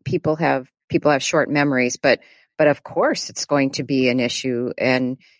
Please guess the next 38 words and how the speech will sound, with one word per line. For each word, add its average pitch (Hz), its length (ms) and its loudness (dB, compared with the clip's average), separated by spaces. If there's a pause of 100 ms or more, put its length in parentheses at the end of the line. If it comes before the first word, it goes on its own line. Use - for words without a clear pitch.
(120)
you 202 100 0
know, 151 220 2
especially 151 600 0
with 139 180 -2
somebody 147 420 0
like 131 320 -4
Rob 131 240 0
Portman, 160 540 2
who's, 151 380 -4 (100)
who's 147 240 -4
right 139 240 2
there 147 260 2
in 156 300 0
the 139 140 0
Congress. 151 720 0 (440)
And, 143 520 0 (500)
you 160 160 2
know, 123 380 2
he's 147 480 0
k-, - 220 -20
kinda 156 340 0
got 143 160 2
a 139 60 2
history 139 500 0
of 135 160 2
just - 260 -4 (240)
waiting 139 520 0
for 135 520 0
everybody 143 400 0
else 170 260 2
to - 100 -10
come 131 260 0
out 123 280 2
before 131 320 -2
he 147 280 -2
then 139 400 0 (320)
comes 139 280 -2
out, 110 280 0